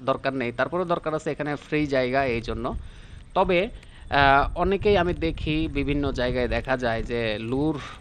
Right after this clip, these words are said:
ফিশিংয়ে এক জায়গায় অনেকবার থ্রো করতে হয়। দেখেন আমাদের তো জায়গা নেই, যার কারণে আমরা মূলত অল্প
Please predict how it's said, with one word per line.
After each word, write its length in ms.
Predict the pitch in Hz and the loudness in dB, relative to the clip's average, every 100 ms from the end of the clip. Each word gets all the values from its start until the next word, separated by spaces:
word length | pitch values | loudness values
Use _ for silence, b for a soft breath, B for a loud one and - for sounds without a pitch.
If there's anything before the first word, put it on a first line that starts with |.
| - | -6
ফিশিংয়ে 640 | 151 151 170 151 127 156 233 - | -4 0 0 0 0 -2 -4 -6
এক 220 | 127 123 | -6 -2
জায়গায় 400 | 139 127 143 147 | -2 2 2 2
অনেকবার 720 | 123 131 139 143 143 151 160 | 2 0 -2 -6 2 4 4
থ্রো 280 | - - 131 | 0 -10 -8
করতে 280 | 117 - 98 | -8 -10 -10
হয়। 200 | 101 - - | -10 -10 -8
দেখেন 220 | 147 143 | -6 -4
আমাদের 320 | 131 143 160 - - | -2 -2 -2 -4 -2
তো 120 | 170 | -2
জায়গা 440 | 127 120 120 131 | -2 -2 0 0
নেই, 180 | 127 104 | -2 -4
যার 240 | 101 113 120 | -4 -4 -2
কারণে 300 | 143 143 143 | -4 -2 -4
আমরা 240 | 123 127 | -2 -2
মূলত 380 | 127 123 117 120 | -2 -2 -2 -2
অল্প 640 | 147 131 107 113 107 104 | 2 0 0 -4 -2 -4